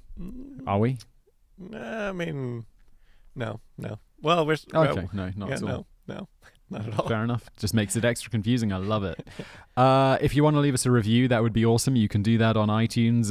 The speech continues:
Speaker 2: or Spot-, can you leave reviews on Spotify? I don't think you actually can, so
Speaker 1: No, I
Speaker 2: I
Speaker 1: don't,
Speaker 2: should
Speaker 1: I don't
Speaker 2: probably
Speaker 1: think so. But, like, anywhere.
Speaker 2: Which is weird.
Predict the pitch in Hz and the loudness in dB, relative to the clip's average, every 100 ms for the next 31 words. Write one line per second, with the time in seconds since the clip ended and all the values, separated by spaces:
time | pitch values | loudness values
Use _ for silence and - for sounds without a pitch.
0 | 98 92 - - 107 - - 170 453 269 | 0 0 -2 -2 -2 -2 -4 -2 -2 0
1 | 151 185 190 202 196 185 190 185 - 117 | 0 0 -2 -2 -8 -10 -10 -10 -8 -4
2 | 226 415 156 135 - 104 135 107 80 71 | -4 -2 0 0 0 -2 0 0 -4 -6
3 | - - 143 156 - 160 123 110 101 - | -2 0 0 0 -2 -4 -2 -2 -2 -6
4 | - - - - _ - 165 185 185 131 | -8 -16 -20 -20 _ -2 0 2 0 2
5 | 107 - 247 214 233 82 80 - | 2 4 2 2 0 -2 -6 -10